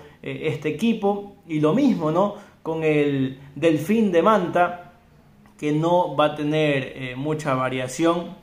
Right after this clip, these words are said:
casi nada, por así decirlo, eh, a la diferencia, ¿no? Realizando esa similitud con el Deportivo Cuenca respecto a su cuerpo técnico. Obviamente hay jugadores que se van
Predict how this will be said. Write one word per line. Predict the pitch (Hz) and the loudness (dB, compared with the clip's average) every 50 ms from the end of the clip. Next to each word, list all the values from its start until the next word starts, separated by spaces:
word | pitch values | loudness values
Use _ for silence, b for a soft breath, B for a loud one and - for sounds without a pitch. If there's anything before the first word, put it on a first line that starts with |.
| - - | -16 -14
casi | - 135 135 - - 135 | -12 -12 -12 -8 -6 -2
nada, | 131 135 143 135 131 123 123 - | 0 2 2 2 2 0 -4 -8
por | - 131 123 | -10 -10 -10
así | 127 - - 135 | -10 -10 -8 -6
decirlo, | 135 135 - - 143 139 139 135 135 135 B B B B B B B B B | -6 -6 -4 -4 -4 -2 0 -2 -2 -4 B B B B B B B B B
eh, | - 143 139 135 135 131 123 120 120 123 - - - _ _ _ _ _ _ _ _ _ _ _ | -8 -4 -2 -2 -2 -2 -2 -6 -8 -10 -14 -16 -20 _ _ _ _ _ _ _ _ _ _ _
a | - 196 196 196 196 | -2 2 2 4 4
la | 196 196 196 190 190 190 185 185 190 190 185 | 4 4 4 4 4 4 2 2 2 0 0
diferencia, | 190 202 185 - 196 190 190 196 190 190 180 - - 160 156 | 0 -4 -2 -2 0 0 0 0 -2 -4 -6 -4 -2 -2 0
¿no? | 160 160 | 0 0
Realizando | 156 156 - 147 135 151 160 165 | 0 0 0 -2 -2 -2 -4 -4
esa | 160 - 165 | -4 -4 -4
similitud | 156 160 151 147 143 139 139 135 135 156 165 165 151 B B B B B | -4 -4 -4 -2 -2 -2 -2 -2 -2 -4 -4 -4 -6 B B B B B
con | - - 147 147 | -10 -6 -4 -2
el | 139 | -2
Deportivo | 135 139 139 - 135 131 135 151 156 156 147 | -2 -2 -2 -4 -6 -4 -2 -2 0 0 0
Cuenca | 147 160 160 160 160 160 165 165 160 B B B B B | 0 0 -2 -2 -2 0 0 -2 -2 B B B B B
respecto | - - 139 135 135 - 156 151 143 151 | -12 -8 -8 -8 -6 -4 -6 -4 -4 -6
a | |
su | 143 147 147 135 | -6 -6 -6 -4
cuerpo | 139 151 143 143 - 143 | -4 -4 -4 -4 -6 -6
técnico. | 139 - 180 180 175 170 165 - 175 156 - - | -4 -2 -2 -2 -2 -4 -4 -6 -6 -8 -6 -4
Obviamente | 156 156 151 147 147 151 151 147 147 | 0 2 2 2 2 0 -2 -2 -2
hay | 143 | -4
jugadores | - 123 131 139 143 143 139 135 | -4 -2 -2 0 0 0 0 -2
que | - 143 | -4 -8
se | 135 - 147 | -8 -2 0
van | 151 170 180 175 185 208 - | 2 2 2 0 -4 -8 -12